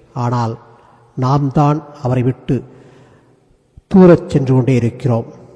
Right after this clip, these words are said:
மாறாக அவரை நோக்கி வர நமக்கு அழைப்பு விடுக்கின்றார். அவருடைய ஒளியை கோ-, காட்டி நம்மை மீட்டுக் கொண்டிருக்கிறார். அதை உணர்ந்தவர்களாக செயல்பட இந்த நாள் நமக்கு அழைப்பு விடுக்கின்றது. எனவே ஆண்டவரின் வருகையை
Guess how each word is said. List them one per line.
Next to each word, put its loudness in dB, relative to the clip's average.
மாறாக 0
அவரை 6
நோக்கி 4
வர 4
நமக்கு -2
அழைப்பு -2
விடுக்கின்றார். -2
அவருடைய 4
ஒளியை 2
கோ-, 0
காட்டி -2
நம்மை -2
மீட்டுக் -2
கொண்டிருக்கிறார். -2
அதை 0
உணர்ந்தவர்களாக 4
செயல்பட 0
இந்த -6
நாள் 2
நமக்கு -4
அழைப்பு -4
விடுக்கின்றது. -4
எனவே -4
ஆண்டவரின் 2
வருகையை 2